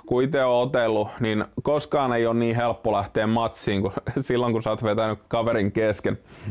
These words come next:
Ja tuota, ää, oli, oli niin kuin ihan liekeissä alussa. Et,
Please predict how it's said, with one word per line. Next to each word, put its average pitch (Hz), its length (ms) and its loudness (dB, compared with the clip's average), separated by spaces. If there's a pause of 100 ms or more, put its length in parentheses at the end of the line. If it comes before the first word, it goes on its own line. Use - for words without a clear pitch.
(800)
Ja 98 120 2
tuota, 98 360 0 (580)
ää, 110 380 2 (840)
oli, 139 320 2
oli 143 260 2
niin 127 180 2
kuin 127 140 2
ihan 131 260 2
liekeissä 113 600 2
alussa. 113 500 0 (240)
Et, - 320 -2